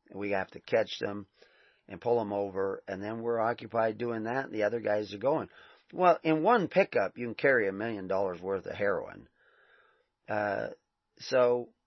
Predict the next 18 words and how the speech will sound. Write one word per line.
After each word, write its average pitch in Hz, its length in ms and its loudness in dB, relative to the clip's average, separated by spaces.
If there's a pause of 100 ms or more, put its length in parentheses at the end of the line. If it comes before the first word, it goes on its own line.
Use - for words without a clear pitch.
(320)
you 147 140 -6
know, 131 260 -2
and, 131 320 -4
and 123 120 -6
people 120 240 0
say, 107 240 0
"Oh, 127 200 8
if 110 80 0
you 113 80 -6
build 127 240 2
a 117 40 -2
wall, 110 320 4
they'll 104 140 0
just 110 240 -6
tunnel 120 320 0
under." 107 300 -4 (300)
Who's 208 300 6
tunneling? 151 540 4